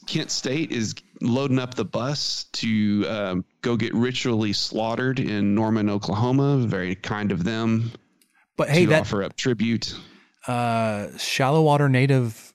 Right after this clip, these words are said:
Speaker 2: uh, Souter, offensive coordinator for Kent State, uh, Andrew Souter. I don't know.
Speaker 1: Go Mustangs.
Speaker 2: One of the, the names that came up as, like, a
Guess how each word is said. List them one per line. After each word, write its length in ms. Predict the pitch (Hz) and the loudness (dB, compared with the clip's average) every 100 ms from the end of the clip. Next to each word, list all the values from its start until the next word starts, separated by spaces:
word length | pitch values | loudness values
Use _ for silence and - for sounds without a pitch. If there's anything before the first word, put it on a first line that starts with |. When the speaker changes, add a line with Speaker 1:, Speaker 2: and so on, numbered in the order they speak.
| - | -6
Speaker 2:
uh, 240 | 110 98 | -4 -2
Souter, 680 | - - 110 151 90 92 - _ - | -2 0 0 0 -2 -6 -14 _ -2
offensive 340 | 127 131 135 | 0 2 2
coordinator 300 | - 127 123 | 2 2 0
for 120 | 113 113 | 0 -2
Kent 200 | 120 101 | -2 -2
State, 300 | 127 113 - - | -4 -6 -8 -10
uh, 220 | 117 101 95 | -6 -4 -4
Andrew 300 | 110 120 135 | -2 2 2
Souter. 500 | 131 127 147 165 - _ _ _ _ _ _ _ _ _ _ _ _ _ _ _ _ | 2 0 2 2 -2 _ _ _ _ _ _ _ _ _ _ _ _ _ _ _ _
I 60 | |
don't 80 | 117 | -2
know. 60 | 98 - | -2 -4
Speaker 1:
Go 140 | 120 | -2
Mustangs. 600 | 104 101 - 98 127 - - _ _ _ | -2 -2 -4 -4 -4 -4 -12 _ _ _
Speaker 2:
One 160 | 113 117 | -2 0
of 80 | 107 | 2
the, 220 | 104 92 | 0 0
the 100 | 107 | -2
names 300 | 107 107 101 | -2 -2 -2
that 180 | 104 - | -6 -4
came 220 | 123 104 | -2 -2
up 180 | 101 - | -2 -6
as, 140 | 98 | -4
like, 200 | 98 90 | -6 -6
a 280 | 82 85 | -10 -10